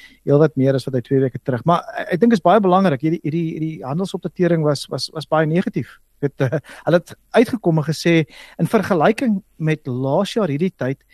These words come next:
wat ons ook 'n verlies gemaak het, 'n verlies, 'n wesensverdienste verlies van, van veertig sent, gaan nou wees 'n, 'n verlies tussen sesennegentig sent en een rand vier per aandeel. Dit is baie, baie sleg.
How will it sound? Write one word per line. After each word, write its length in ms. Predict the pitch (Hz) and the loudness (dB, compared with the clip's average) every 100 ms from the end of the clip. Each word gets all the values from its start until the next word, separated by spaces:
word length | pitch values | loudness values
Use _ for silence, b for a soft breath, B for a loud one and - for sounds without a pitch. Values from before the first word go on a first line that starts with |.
| b b | b b
wat 140 | 143 - | -6 -2
ons 240 | 175 170 - _ | -2 -2 -8 _
ook 180 | 302 330 | 0 0
'n 60 | 262 | 0
verlies 340 | 185 143 - | 0 0 -2
gemaak 260 | 151 131 120 | -2 -2 -2
het, 100 | 139 | -6
'n 100 | - | -6
verlies, 320 | 160 226 - - | -2 -2 -4 -8
'n 140 | 135 127 | -6 0
wesensverdienste 1120 | 147 226 277 233 - 170 139 160 180 185 160 - - | 2 2 2 -2 -2 -4 0 0 2 0 -2 -4 -4
verlies 560 | 151 147 208 - - b b b b | -4 2 0 0 -8 b b b b
van, 380 | - - 175 170 | -20 0 2 2
van 180 | - 165 | 0 -4
veertig 540 | - 240 285 - 214 | -2 0 2 0 -6
sent, 340 | - 147 139 - B B B | -4 -2 -4 -6 B B B
gaan 220 | _ 165 | _ 0
nou 200 | 151 196 | 4 4
wees 360 | 160 160 160 - - | 4 2 2 -2 -8
'n, 60 | |
'n 240 | 143 - 156 | -8 -10 -8
verlies 480 | - 139 165 - - | -6 -2 -2 -4 -10
tussen 320 | 156 151 147 | -8 -6 -6
sesennegentig 1000 | - - 185 214 160 151 143 147 - - _ | -6 -4 -2 -2 -2 -2 -4 -4 -6 -12 _
sent 440 | - - 139 135 - | -4 -2 -2 -2 -6
en 140 | 139 - | -8 -4
een 180 | 143 | -2
rand 240 | 143 135 - | -2 -4 -8
vier 420 | - 135 131 117 _ _ - | -12 -6 -6 -6 _ _ -2
per 200 | 143 - | -2 0
aandeel. 420 | 143 147 131 117 B B | -2 0 -2 -4 B B
Dit 100 | 156 | 2
is 100 | 214 | 4
baie, 280 | 151 180 202 | 4 4 6
baie 200 | 170 156 | 4 4
sleg. 460 | - 208 139 - | 2 0 0 -2